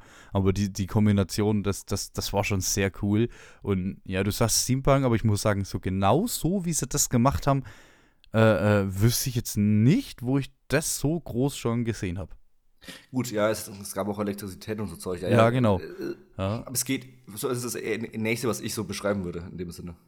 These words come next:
Speaker 1: Ja, ja, es geht auf jeden Fall so in diese Richtung. Das, das war eigentlich ganz nice schon. Und auch mit diesen Hierarchien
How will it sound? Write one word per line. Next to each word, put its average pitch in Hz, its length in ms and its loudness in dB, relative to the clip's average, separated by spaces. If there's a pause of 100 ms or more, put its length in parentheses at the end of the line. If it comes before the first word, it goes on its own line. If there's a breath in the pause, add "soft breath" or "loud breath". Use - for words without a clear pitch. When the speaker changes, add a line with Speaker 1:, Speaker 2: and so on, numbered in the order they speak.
(200)
Speaker 1:
Ja, 110 100 4
ja, 113 220 8
es 98 100 0
geht 120 140 8
auf 104 80 6
jeden 113 160 2
Fall 113 160 6
so 104 120 4
in 107 60 4
diese 95 240 0
Richtung. 90 500 -6
Das, - 240 2
das - 220 2
war 113 120 8
eigentlich 107 260 2
ganz 95 260 -2
nice 85 320 -4
schon. 80 240 -10 (460 soft breath)
Und 101 180 0
auch 98 140 4
mit 107 160 6
diesen 104 200 4
Hierarchien 113 680 4